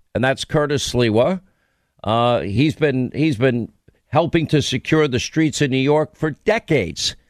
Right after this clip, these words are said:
on the streets, in the subways, day and night. He's,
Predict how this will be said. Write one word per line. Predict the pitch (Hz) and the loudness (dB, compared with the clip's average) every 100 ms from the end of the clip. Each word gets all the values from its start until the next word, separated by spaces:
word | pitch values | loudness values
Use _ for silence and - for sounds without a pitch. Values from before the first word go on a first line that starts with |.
| _ _ - | _ _ 0
on | 156 202 | 0 2
the | 190 | -2
streets, | - 180 175 - | 0 0 0 0
in | 170 175 | -2 0
the | 185 | -2
subways, | - 165 139 156 151 127 | 0 0 2 0 0 0
day | 151 165 175 | 0 2 0
and | 160 | 0
night. | 156 135 87 - - - _ _ _ _ _ | 0 0 -2 -8 -10 -20 _ _ _ _ _
He's, | 117 139 | 0 0